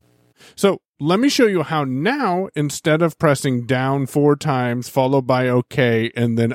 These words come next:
up twice, or choosing option number eight, followed by OK, and then OK to open Amazon Alexa, you can do it with two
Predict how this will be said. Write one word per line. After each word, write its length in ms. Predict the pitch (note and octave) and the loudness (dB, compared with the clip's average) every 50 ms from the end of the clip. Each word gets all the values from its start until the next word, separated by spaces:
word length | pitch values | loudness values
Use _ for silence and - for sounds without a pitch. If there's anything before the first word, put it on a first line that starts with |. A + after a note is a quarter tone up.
| - - | -4 -4
up 260 | C3 C3+ D3 - - - _ - | -2 -2 -2 -2 -4 -12 _ -10
twice, 600 | - - C#3+ C#3 C3 C3 C3 C3 C3 - - - | -4 -2 0 0 2 2 0 0 0 -2 -6 -8
or 240 | - A#2 A2+ A#2 A2 | -4 -2 0 0 -2
choosing 360 | - - D3 C3+ B2 B2+ B2+ C3 | -2 0 0 0 2 0 -2 -2
option 320 | B2 B2 - - C#3+ C3 | -2 -4 -4 -4 -4 -2
number 280 | B2+ B2+ B2 A#2+ B2+ - | -2 0 0 -2 -2 -2
eight, 320 | - C3 C3 C3 B2+ A#2+ _ _ | 0 2 2 2 0 -2 _ _
followed 580 | - - - - - - C3+ C3 C3+ C3+ C3 | -20 -20 -20 -8 -2 0 0 2 2 2 2
by 200 | A#2+ B2+ B2+ C3 | 2 2 2 4
OK, 600 | C3 B2+ B2 - - D3 B2 A#2+ A#2+ A2+ A#2 B2+ - | 2 2 2 0 0 0 0 2 2 0 -2 -2 -4
and 160 | B2+ B2 B2 | -2 0 0
then 120 | B2+ B2 | 2 2
OK 320 | B2 A#2+ A2+ - D3+ C3+ B2+ | 2 0 0 0 0 0 0
to 100 | B2 - | 0 0
open 300 | C3 B2+ A2+ - A#2+ B2+ | -2 0 0 0 -2 -2
Amazon 440 | - A#2+ A#2+ A#2+ A2+ G#2 A#2 A2 G#2+ | -2 -2 -2 -2 -2 -2 -4 -4 -4
Alexa, 300 | G#2+ - D3+ C3+ - - | -4 -4 -4 -4 -4 -2
you 140 | D#3+ G#3+ A3 | 0 0 0
can 140 | - G#3+ | 2 2
do 120 | E3+ D#3+ D#3 | 4 4 4
it 60 | C#3 | 4
with 240 | C3 C3 B2+ - - | 2 2 0 0 -6
two 360 | - - C3+ A#2 A2+ A2+ | -6 -2 0 2 2 0